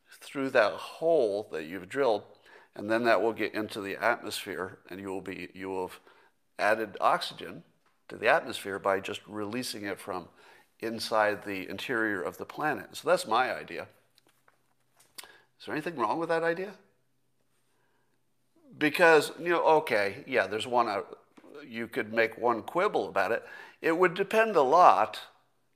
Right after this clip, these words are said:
on later discovering that there's a gigantic ball of oxygen trapped bele-, beneath the ox-, the surface of Mars.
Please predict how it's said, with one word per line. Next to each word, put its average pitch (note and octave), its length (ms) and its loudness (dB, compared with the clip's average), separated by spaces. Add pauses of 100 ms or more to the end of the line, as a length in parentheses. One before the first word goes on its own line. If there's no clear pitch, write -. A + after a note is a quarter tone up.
(540)
on A#2 400 2
later C#3 340 2
discovering A2+ 680 2
that G2+ 160 -4
there's F#2+ 220 -8
a D#2 180 -6
gigantic A2+ 800 -2 (240)
ball A2+ 480 8
of F#2+ 160 0
oxygen G#2 800 2 (540)
trapped A#2 680 2
bele-, A2 500 -6
beneath A2 420 -8
the G2 140 -8
ox-, G2+ 260 -2 (100)
the G2 340 -8
surface G#2+ 520 -6
of F2+ 120 -10
Mars. G2 520 -4